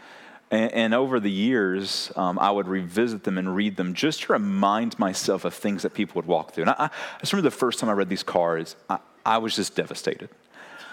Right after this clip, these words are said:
I would read anything from, "Oh, I forgive my parents for abusing me," to, "I forgive my best friend for betraying me. I forgive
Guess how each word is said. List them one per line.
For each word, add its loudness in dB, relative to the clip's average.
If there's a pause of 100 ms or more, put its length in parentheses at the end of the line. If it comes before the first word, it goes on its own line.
(140)
I 6
would 4
read 4
anything 0
from, 0
"Oh, 0
I 2
forgive 0 (720)
my 2
parents -2
for -4
abusing -2
me," -2 (1200)
to, 0
"I 2
forgive 0
my 0
best -2
friend -4
for -10
betraying -2
me. 0
I 2
forgive 0